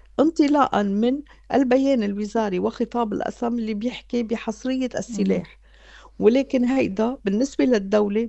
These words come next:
Speaker 1: ما فينا نعمله بين يوم وآخر. نحن بالنسبة لنا عم نشوف إنه خمستاشر شهر كلبنانيين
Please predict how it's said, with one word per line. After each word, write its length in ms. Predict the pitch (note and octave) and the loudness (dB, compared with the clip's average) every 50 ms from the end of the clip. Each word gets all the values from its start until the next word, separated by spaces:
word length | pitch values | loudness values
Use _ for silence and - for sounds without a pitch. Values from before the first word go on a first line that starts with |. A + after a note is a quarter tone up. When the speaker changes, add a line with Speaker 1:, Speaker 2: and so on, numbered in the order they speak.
| - - | -4 -6
Speaker 1:
ما 60 | C#4 | -6
فينا 320 | C#4+ - D#4 D#4 D4+ A#3+ A3 | -4 -2 0 0 0 0 0
نعمله 420 | A#3+ A#3+ A#3 A3 G#3+ G#3+ A3+ A3+ | -2 -2 -2 -2 0 0 0 0
بين 320 | G#3 F#3 G3+ G#3+ G#3+ G#3 | 0 0 -2 -2 -2 0
يوم 280 | G#3 G#3 G#3+ A3 G#3 G3 | 0 0 0 0 -2 -2
وآخر. 520 | - - - F3 E3+ - - - D3 - - - - - - - - - - - | -2 -2 -2 -4 -4 -6 -8 -10 -10 -10 -12 -18 -20 -20 -20 -20 -20 -16 -8 -4
نحن 280 | C4+ C#4+ - F#4 E4 C#4 | -4 0 4 4 4 4
بالنسبة 580 | D4 C#4 C#4+ D4 - - C4+ C4+ C4+ - - B3 | 4 0 0 -2 0 0 2 4 4 4 4 2
لنا 380 | B3+ A#3+ A#3 A#3 A#3 B3+ C4+ - - - | 2 2 2 0 0 -2 -4 -8 -8 -4
عم 160 | - G#3+ A#3 A#3+ | -4 -2 -2 -2
نشوف 320 | B3 - C#4 C4+ - - | -4 -2 -2 -4 -2 -4
إنه 140 | G3+ G3 F#3+ | -4 -4 -4
خمستاشر 640 | - - G#3 G#3+ - - C4+ C4+ C4 - - B3 A#3 | -4 -4 -6 -6 -4 -2 -2 -2 -2 -2 -4 -6 -6
شهر 420 | - - A#3 A3 G#3+ A3+ A#3+ B3+ - - - - - - - - - - - - | -4 -4 -4 -2 0 0 -2 -2 -4 -10 -20 -20 -20 -20 -20 -20 -20 -20 -6 0
كلبنانيين 840 | G3 F#3+ G3 F#3+ F#3 F#3+ G#3 G#3 G#3 G#3 G#3 G3+ G3 G#3+ A3 A#3+ C4+ | 2 2 4 2 2 2 2 4 4 4 2 2 0 0 0 0 -2